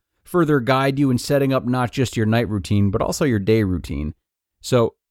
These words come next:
Craig Ballantyne's ten three two one zero rule,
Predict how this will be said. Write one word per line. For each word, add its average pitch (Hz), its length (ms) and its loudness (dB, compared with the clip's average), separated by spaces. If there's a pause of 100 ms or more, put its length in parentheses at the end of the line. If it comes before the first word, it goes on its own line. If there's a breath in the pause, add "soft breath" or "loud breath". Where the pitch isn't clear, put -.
(160)
Craig 175 320 0
Ballantyne's 165 800 0
ten 147 320 0
three 143 340 0
two 143 260 0
one 127 360 2
zero 127 500 2
rule, 170 420 0